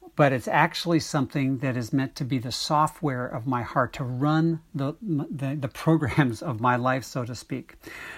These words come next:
And so that's why spending some time immersing ourselves in what the Scripture tells us about hope, I think, will be such a gift. I'd like to start,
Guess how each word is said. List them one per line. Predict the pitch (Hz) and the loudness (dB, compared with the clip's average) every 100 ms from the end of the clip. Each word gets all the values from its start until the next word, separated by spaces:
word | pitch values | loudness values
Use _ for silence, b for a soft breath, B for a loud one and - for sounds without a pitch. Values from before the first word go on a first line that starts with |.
| B | B
And | 156 | 4
so | 185 | 8
that's | 185 220 - | 8 6 8
why | 185 160 147 | 8 8 6
spending | - - 170 180 | 0 4 6 6
some | 165 160 | 4 2
time | - 147 131 | 0 0 0
immersing | 123 120 139 160 165 131 | 0 2 2 2 0 0
ourselves | 120 - 135 123 | 0 -2 -4 -2
in | 135 | -4
what | 123 | -4
the | - | -6
Scripture | 123 - 160 - | -10 -4 -4 -4
tells | 127 139 123 123 | -4 -2 0 -2
us | 120 - B B B B B - | -4 -8 B B B B B -4
about | 123 131 120 | 2 2 2
hope, | - 143 131 | 0 -2 -2
I | 180 | -6
think, | - 143 - | -4 -4 -2
will | |
be | 117 131 | -4 -4
such | - 147 - | -4 -4 -4
a | |
gift. | 123 131 117 - B B B | -4 -2 -2 -4 B B B
I'd | 165 | 4
like | 220 170 | 4 4
to | |
start, | 151 - 165 139 156 - | 0 4 4 6 2 -6